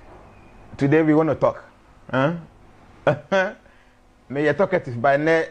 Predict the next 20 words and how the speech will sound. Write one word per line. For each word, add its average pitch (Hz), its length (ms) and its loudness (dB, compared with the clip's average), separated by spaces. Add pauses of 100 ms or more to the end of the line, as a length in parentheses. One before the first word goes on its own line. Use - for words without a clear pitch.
I 135 160 0
want 170 280 2
us 156 160 -4
to 123 100 -10
talk 143 220 -6
about 113 340 -4 (140)
some 117 180 -6
s-, - 220 -16
s-, 90 120 -20 (240)
very 151 140 4 (1040)
issue. 113 300 -6 (800)
Ɛnti 185 240 6
na 247 100 6
meka 233 240 4
ne 190 60 -2
sɛ, 185 160 4
ɛna 196 100 0
me 170 60 -4
say, 160 220 -2
hwɛ. 123 280 -2